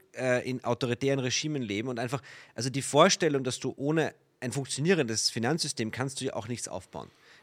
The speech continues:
Es geht nicht nur darum zu flüchten, du kannst ja auch nichts aufbauen. Und wenn ich jetzt ein zwanzigjähriger oder fünfundzwanzigjähriger Afrikaner bin, der vielleicht einen Computer hat und ein bisschen, ähm, P-, äh, äh, PowerPoint oder, oder wie, wie heißt das,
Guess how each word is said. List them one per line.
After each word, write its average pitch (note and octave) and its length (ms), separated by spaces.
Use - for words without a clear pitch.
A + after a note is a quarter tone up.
Es - 120
geht G3 120
nicht F#3+ 120
nur D#3+ 80
darum C#3 220
zu - 80
flüchten, F#3 240
du B2 80
kannst D#3 280
ja A#2 100
auch A2+ 100
nichts A#2+ 180
aufbauen. F2+ 440
Und A2+ 120
wenn C3 140
ich B2+ 80
jetzt D3 220
ein A#2+ 140
zwanzigjähriger B2+ 840
oder G#2+ 180
fünfundzwanzigjähriger A#2 920
Afrikaner A#2+ 500
bin, F#2 240
der B2 80
vielleicht B2 320
einen A2 160
Computer C#3 440
hat F2+ 200
und G2+ 100
ein G#2 100
bisschen, G#2+ 420
ähm, G2+ 160
P-, D#3 240
äh, G2+ 600
äh, - 40
PowerPoint B2 560
oder, F#2+ 240
oder F#2+ 180
wie, D2 220
wie G#2 80
heißt A2+ 200
das, G#2+ 140